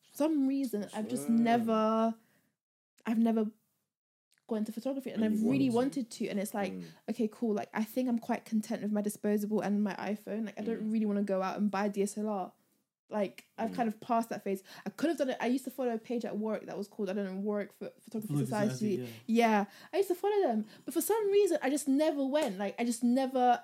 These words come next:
Speaker 1: acted upon that impulse to go and invest in, like, becoming good at photography. And it's kind of like,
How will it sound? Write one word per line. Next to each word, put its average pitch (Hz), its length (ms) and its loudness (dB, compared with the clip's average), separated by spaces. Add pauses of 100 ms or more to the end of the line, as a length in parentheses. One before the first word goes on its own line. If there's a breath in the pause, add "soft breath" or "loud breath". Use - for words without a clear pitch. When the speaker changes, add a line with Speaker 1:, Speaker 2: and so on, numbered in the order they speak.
(120)
Speaker 1:
acted - 380 -2
upon 208 360 -2
that 190 240 0
impulse 226 480 -2
to - 120 -8
go 220 260 0
and 208 160 0
invest 208 580 -2
in, 214 220 0 (440 soft breath)
like, 196 300 -4
becoming 226 300 2
good 208 120 0
at - 100 -10
photography. 254 560 -6
And 214 80 0
it's 208 100 -4
kind 247 140 -2
of 233 60 -2
like, 208 200 -6